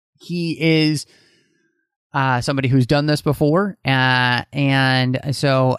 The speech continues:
I am interested then to, to read through the series. I don't know how long it'll take me, but the first book was good enough for me to recommend, so that's what I'm gonna recommend this week. Uh, but Christy, if, if people wanna catch up with you and, uh, talk about their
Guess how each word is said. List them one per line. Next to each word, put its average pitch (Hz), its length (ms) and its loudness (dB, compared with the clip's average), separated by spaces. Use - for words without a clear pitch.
I 127 600 0
am 131 120 0
interested 131 420 -4
then 131 320 -4
to, 131 300 -2
to - 180 -10
read 123 180 -4
through 131 140 -2
the 127 80 0
series. 135 340 -2
I 117 120 2
don't 123 120 -2
know 131 80 0
how 123 140 0
long 131 220 2
it'll 123 120 0
take 139 240 -4
me, 160 140 -2
but 127 300 -2
the 120 80 -10
first - 280 -2
book - 280 -2
was 117 200 -2
good 131 200 -2
enough 131 260 -2
for 131 140 -4
me 123 160 -2
to 117 80 -6
recommend, 120 500 -4
so 113 80 -6
that's 110 260 -4
what 107 140 -6
I'm 113 160 -4
gonna 117 240 -6
recommend 104 460 -4
this 107 160 -6
week. 117 300 -4
Uh, 143 160 2
but 160 200 -2
Christy, 240 380 0
if, - 200 -6
if 180 180 -4
people 185 280 0
wanna 175 240 -2
catch - 260 -2
up 165 160 0
with - 160 -2
you 165 240 2
and, 143 480 2
uh, 135 220 2
talk 143 320 -2
about 139 400 0
their 135 500 2